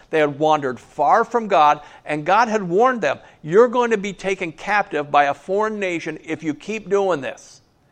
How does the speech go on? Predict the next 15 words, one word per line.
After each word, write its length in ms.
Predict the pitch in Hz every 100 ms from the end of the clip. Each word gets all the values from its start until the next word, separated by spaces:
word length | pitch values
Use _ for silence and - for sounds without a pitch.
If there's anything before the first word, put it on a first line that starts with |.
| _ _ _
And 140 | - 196
so 100 | 165
they 140 | 175
kept 280 | - 214 202
doing 300 | 240 269 190
it. 140 | 110 - _ _ _
And 220 | 156 156 156
God 260 | 156 165
said, 160 | - 151
"Okay, 460 | 185 - 147 147 -
it's 180 | 139 -
gonna 220 | 147 143
happen." 320 | 131 113 117
They 80 | 120
were 140 | 120